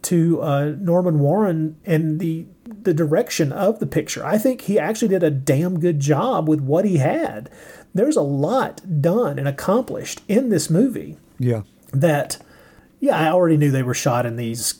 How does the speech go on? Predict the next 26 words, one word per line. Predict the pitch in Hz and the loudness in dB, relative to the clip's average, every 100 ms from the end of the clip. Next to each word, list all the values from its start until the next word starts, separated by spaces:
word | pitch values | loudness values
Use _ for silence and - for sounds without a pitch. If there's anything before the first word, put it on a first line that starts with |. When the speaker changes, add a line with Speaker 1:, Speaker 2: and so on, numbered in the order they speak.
| - | -10
Speaker 1:
caves, | 123 117 120 123 | -4 -2 -2 -4
and | 123 | -4
it | 117 | -2
was, | 123 120 - | -4 -2 -2
you | |
know, | 127 110 | -2 -2
a | |
ridiculously | 131 123 143 139 147 127 123 - 131 120 | 0 4 4 4 4 4 2 0 0 2
difficult | 123 - - 131 | 0 0 -6 -6
shoot | - - 120 120 113 | -4 0 0 -2 -4
with, | 185 131 131 | -2 -2 0
you | 143 | 0
know, | 120 | 2
a | |
lot | 127 127 123 | 2 2 2
of | 117 | 0
dampness | 123 120 110 123 113 117 151 | -2 -2 -4 -4 -4 -4 -4
and | 135 | -2
cold | - 123 127 135 139 | 2 2 2 0 0
and | 127 131 - - - | -2 -6 -12 -16 -4
all | 180 | 0
this, | 160 143 | 0 0
that, | 131 | 0
and | 139 | 0
the | 156 | 0
other. | 185 135 | 2 0